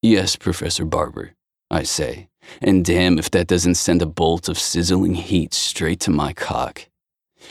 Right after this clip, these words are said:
"There are a couple of things I'd like to discuss if you have a minute."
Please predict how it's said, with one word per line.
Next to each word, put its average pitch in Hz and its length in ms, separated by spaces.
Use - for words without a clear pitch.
"There 85 140
are 73 80
a - 160
couple 120 260
of 104 100
things 98 340
I'd 107 120
like 113 260
to - 120
discuss 101 560
if - 140
you 87 80
have 82 180
a 80 40
minute." - 400